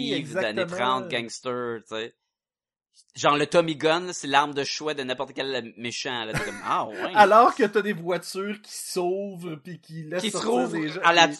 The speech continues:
Speaker 1: oui, oui, c'est super high-tech, là. T'es comme, c'est, c'est, il y a un dr-, un drôle de contraste, tu l'as dans Riverdale.
Speaker 2: Mm.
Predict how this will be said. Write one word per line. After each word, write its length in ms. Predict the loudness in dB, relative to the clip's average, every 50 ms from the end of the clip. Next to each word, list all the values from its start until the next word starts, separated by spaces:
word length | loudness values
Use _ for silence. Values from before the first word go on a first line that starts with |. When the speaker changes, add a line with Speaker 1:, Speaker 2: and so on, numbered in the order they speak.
| -6 -4
Speaker 1:
oui, 160 | -2 2 2 2
oui, 200 | 2 2 -2 -4
c'est 160 | -6 -10 -12
super 520 | -14 -14 -12 -6 0 2 4 4 4 4 4
high-tech, 440 | 2 2 2 2 2 2 2 0 -4
là. 120 | -8 -8
T'es 140 | -6 -8 -6
comme, 480 | -4 -4 -4 -4 -6 -10 -16 -16 -20 -20 _ _
c'est, 160 | -20 -20 -20 -20
c'est, 240 | -20 -20 -20 -20 -20 _ _ _ _ _ _ _ _ _
il 60 | -6 -4
y 20 |
a 80 | -4 -4
un 100 | -4 -4
dr-, 160 | -6 -8 -6 -6
un 160 | -6 -4 -4
drôle 240 | -4 -4 -6 -4 -2
de 80 | -4 -4
contraste, 600 | -4 -4 -6 -6 -6 -6 -8 -8 -8 -12 _ -14
tu 80 | -14 -14
l'as 320 | -10 -8 -6 -4 -4 -4
dans 300 | -4 -6 -6 -6 -8 -10 -12 -12
Riverdale. 680 | -10 -8 -10 -8 -8 -10 -10 -8 -8 -10 -10 -12 -16 -20 _ _ _ _ _ -18
Speaker 2:
Mm. 260 | -16 -16 -16 -16